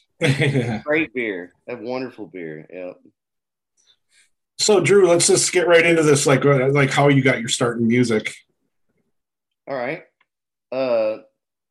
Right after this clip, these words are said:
Speaker 2: my mother had a guitar, acoustic, like, Conrad from the seventies. It was just a beautiful, most beautiful guitar I'd ever seen. Still is. And, uh,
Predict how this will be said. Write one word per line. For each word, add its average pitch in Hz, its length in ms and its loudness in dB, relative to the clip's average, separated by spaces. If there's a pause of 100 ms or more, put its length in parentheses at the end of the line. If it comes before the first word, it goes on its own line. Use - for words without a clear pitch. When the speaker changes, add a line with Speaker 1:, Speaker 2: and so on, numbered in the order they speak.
(140)
Speaker 2:
my 120 160 -8
mother 135 320 -4
had 131 160 -6
a 110 80 -10
guitar, 95 560 -8
acoustic, 107 600 -16
like, 90 300 -14
Conrad 104 560 -12
from 90 160 -20
the 85 80 -18
seventies. 90 720 -16
It 92 60 -20
was 90 120 -20
just 90 280 -20
a 78 140 -20
beautiful, 90 580 -18 (100)
most 92 300 -20
beautiful 95 320 -18
guitar 90 400 -14
I'd 90 80 -14
ever 90 220 -16
seen. 101 480 -18 (460)
Still 120 360 -8
is. 95 400 -8 (640)
And, 101 360 -10
uh, 90 440 -8